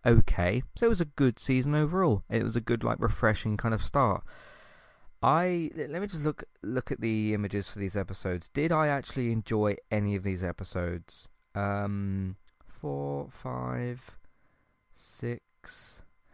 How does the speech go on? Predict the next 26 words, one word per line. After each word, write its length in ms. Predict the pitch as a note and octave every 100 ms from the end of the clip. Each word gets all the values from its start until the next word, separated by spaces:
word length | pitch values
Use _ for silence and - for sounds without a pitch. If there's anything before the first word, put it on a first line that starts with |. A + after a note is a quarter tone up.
| _
six, 480 | - - A3+ - -
episode 420 | F#3 G3+ - F#3
six 340 | - D#3+ - -
I 100 | -
almost 460 | - C3 G#2+ F#2 G#2+
enjoyed. 480 | F#2+ F#2+ F2 F2 - -
And 260 | A2 A#2 A#2
then 280 | A#2 A2+ A2
just, 280 | A2+ G#2 -
again, 420 | A#2+ B2 A2+ A#2+
last 300 | B2 A#2+ -
ten 240 | B2 A2
minutes 580 | A2 A2 G#2+ - - - - - _ _ _ -
just 280 | A2 G2+ -
threw 140 | G#2+
itself 300 | G2 A2 G2
down 200 | G#2+ G#2
the 80 | F#2+
toilet. 380 | G#2 G2 G2 -
That 140 | A2+
was 100 | E2+
only 160 | G2+ F#2+
a 60 | -
forty 260 | A2 F#2+
minute 220 | F#2 F#2
episode. 480 | F#2+ F#2+ - F2+ F2+